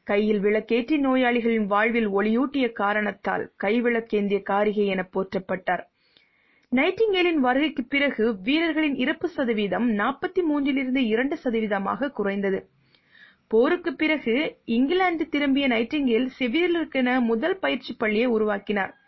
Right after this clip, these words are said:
நோயாளிகளின் அறை, உணவு, உடை, சுத்தம், சுகாதாரம் போன்ற விஷயங்களில் அடிப்படை கோட்பாடுகளை வகுத்துக் கொடுத்தார். அவர் வகுத்துக் கொடுத்த கோட்பாடுகள்தான் உலகம் முழுவதும் இன்றளவும் கடைபிடிக்கப்பட்டு வருகிறது.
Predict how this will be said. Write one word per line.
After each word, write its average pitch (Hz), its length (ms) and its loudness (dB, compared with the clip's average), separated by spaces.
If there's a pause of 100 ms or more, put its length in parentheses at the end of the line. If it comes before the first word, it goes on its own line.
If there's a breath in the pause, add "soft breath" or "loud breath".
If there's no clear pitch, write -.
(460 soft breath)
நோயாளிகளின் 233 680 2
அறை, 196 300 0 (100)
உணவு, 220 440 0 (100)
உடை, 220 320 0
சுத்தம், 262 460 -4
சுகாதாரம் 247 640 -2
போன்ற 226 260 0
விஷயங்களில் 247 580 -2 (380 loud breath)
அடிப்படை 359 480 0
கோட்பாடுகளை 269 640 0
வகுத்துக் 220 400 -4
கொடுத்தார். 196 460 -2 (720 soft breath)
அவர் 196 260 0
வகுத்துக் 247 380 0
கொடுத்த 302 260 -2
கோட்பாடுகள்தான் 254 1000 0 (120)
உலகம் 226 440 0
முழுவதும் 330 480 0
இன்றளவும் 262 500 2
கடைபிடிக்கப்பட்டு 220 720 -2
வருகிறது. 202 500 0